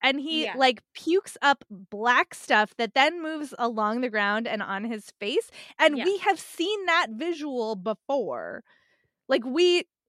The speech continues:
Speaker 1: we saw that in Shadar Logoth. So, like,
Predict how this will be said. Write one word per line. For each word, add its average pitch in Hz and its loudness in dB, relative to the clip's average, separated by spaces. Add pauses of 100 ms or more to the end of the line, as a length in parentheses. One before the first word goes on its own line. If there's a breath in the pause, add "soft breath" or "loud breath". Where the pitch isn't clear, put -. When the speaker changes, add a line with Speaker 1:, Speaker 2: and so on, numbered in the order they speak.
Speaker 1:
we 302 0
saw 370 6
that 160 -4
in 233 -4
Shadar 226 2
Logoth. 208 2 (120)
So, 277 0
like, 262 4